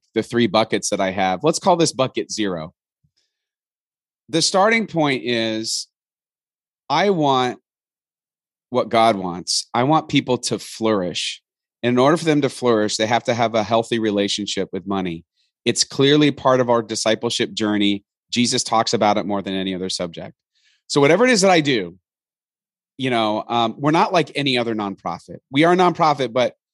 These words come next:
the first thing I care about is I actually think giving is part of a spiritual discipline that will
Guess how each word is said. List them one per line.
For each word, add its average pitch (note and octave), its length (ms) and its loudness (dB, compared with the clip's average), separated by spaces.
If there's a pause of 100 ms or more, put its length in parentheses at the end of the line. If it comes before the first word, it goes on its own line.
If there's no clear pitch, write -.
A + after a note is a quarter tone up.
(840)
the D3+ 140 -2
first A#3 280 2
thing F3 140 2
I D3+ 140 2
care C3 240 -2
about A#2 240 0
is A#2 180 -4
I F3 220 2
actually E3 400 -2
think B2+ 420 -8
giving A#2 500 2
is A#2 220 -4
part C#3+ 420 -2
of B2+ 80 0
a A2+ 120 0
spiritual C#3 580 -2
discipline G#2+ 720 -4
that G#2 160 -4
will G2+ 320 -2